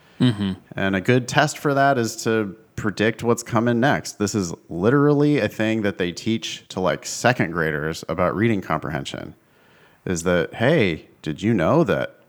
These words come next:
Speaker 2: the words have meaning and there's a thing that's gonna come next? And you can very frequently predict what's gonna come next by what came before.
Speaker 1: Mm-hmm.
Speaker 2: Oh, shit. You mean it all has, it make, it has meaning? Wow.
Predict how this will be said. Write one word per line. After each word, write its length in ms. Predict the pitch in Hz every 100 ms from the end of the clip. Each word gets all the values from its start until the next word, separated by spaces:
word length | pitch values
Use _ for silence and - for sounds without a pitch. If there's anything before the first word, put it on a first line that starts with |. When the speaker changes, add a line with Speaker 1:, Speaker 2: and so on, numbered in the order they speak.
| -
Speaker 2:
the 80 | 78
words 320 | 82 113 113
have 160 | 101
meaning 400 | 82 85 123 170
and 240 | 90 80 73
there's 160 | 82 80
a 40 |
thing 280 | - 98 120
that's 160 | 85
gonna 200 | - 92
come 200 | 87 90
next? 380 | 80 87 151 -
And 160 | 85 78 - - - _
you 100 | -
can 160 | - 127
very 200 | 90 101
frequently 440 | - 165 170 98
predict 420 | 92 - 90 139 -
what's 140 | -
gonna 180 | 98 92
come 220 | - 90
next 280 | 110 170 -
by 120 | 92 95
what 200 | 110 -
came 200 | 143 143
before. 460 | 151 233 220 82 - _ _ _ -
Speaker 1:
Mm-hmm. 340 | 120 95 98
Speaker 2:
Oh, 120 | 330
shit. 580 | 302 - 349 294 - - - -
You 100 | 160
mean 120 | 190
it 80 | 202
all 240 | 202 180
has, 280 | 165 175 165
it 80 | 131
make, 300 | 147 156 -
it 160 | 135 -
has 200 | - 120
meaning? 540 | 104 185 294 302 - - - - - -
Wow. 380 | 190 131 85